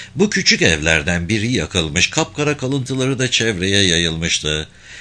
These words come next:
Üç aylık bakımsızlık yüzünden bahçelerdeki çiçek ve yabani otlar birbirine karışmıştı. "Makinist, su kulesinin yanında dur. Kazanı doldurman için on beş dakikan var." "Teşekkür ederim, monsieur."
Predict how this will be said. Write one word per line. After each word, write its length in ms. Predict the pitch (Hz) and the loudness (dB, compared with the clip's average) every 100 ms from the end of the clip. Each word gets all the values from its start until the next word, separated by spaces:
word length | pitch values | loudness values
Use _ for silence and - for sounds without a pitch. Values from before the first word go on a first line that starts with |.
| - 208 | -4 0
Üç 200 | 233 185 | 4 4
aylık 380 | 175 170 170 | 6 4 2
bakımsızlık 720 | 143 143 160 139 143 113 160 95 | 0 0 0 0 0 0 -2 -2
yüzünden 560 | 80 90 80 98 98 | 0 0 2 2 2
bahçelerdeki 760 | 131 135 143 143 143 131 143 143 | 0 0 0 2 2 0 -2 -2
çiçek 420 | - - 156 143 | -2 0 0 0
ve 100 | 139 | 2
yabani 480 | 131 120 123 120 135 | 2 0 0 0 0
otlar 460 | 117 - 127 101 | -2 0 0 0
birbirine 520 | 104 110 90 104 92 98 | -2 -2 -2 0 0 0
karışmıştı. 840 | 87 87 82 82 - 80 80 82 - - - - - - - - - | 0 0 -2 -4 -4 -4 -4 -6 -14 -20 -20 -20 -20 -20 -20 -14 0
"Makinist, 520 | 107 131 107 85 - - | 2 4 2 2 -2 -2
su 220 | - 147 | 0 0
kulesinin 460 | 147 143 123 131 131 | 2 4 4 4 2
yanında 440 | 113 113 104 101 | 2 2 2 2
dur. 180 | 90 82 | 2 0
Kazanı 420 | 120 110 135 127 | 0 2 2 2
doldurman 480 | 120 113 127 120 131 | 0 0 0 0 0
için 240 | 113 127 | 2 0
on 280 | 113 123 110 | 0 0 2
beş 180 | 104 - | 2 4
dakikan 520 | 92 92 90 92 87 | 2 0 0 0 0
var." 300 | 80 80 - - - - - - | -2 -4 -8 -20 -20 -20 -20 -14
"Teşekkür 420 | - - 123 131 135 | 0 2 2 0 0
ederim, 300 | 131 127 123 | 0 0 0
monsieur." 460 | 123 - 123 127 | 0 2 2 0